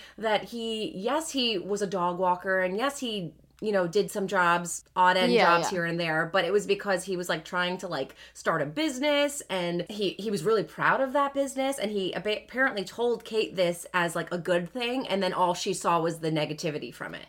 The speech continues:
Speaker 1: that, like, he's a dog walker, instead of him being like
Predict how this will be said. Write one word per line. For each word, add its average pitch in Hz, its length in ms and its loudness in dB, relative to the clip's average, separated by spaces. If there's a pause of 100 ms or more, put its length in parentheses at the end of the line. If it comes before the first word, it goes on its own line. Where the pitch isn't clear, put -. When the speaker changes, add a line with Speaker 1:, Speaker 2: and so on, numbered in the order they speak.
Speaker 1:
that, 165 240 0
like, 147 300 -4 (340)
he's 170 160 -4
a 170 60 -2
dog 156 220 4
walker, 147 360 -4
instead 208 380 4
of 185 120 4
him 196 220 0
being 180 240 2
like 160 300 -2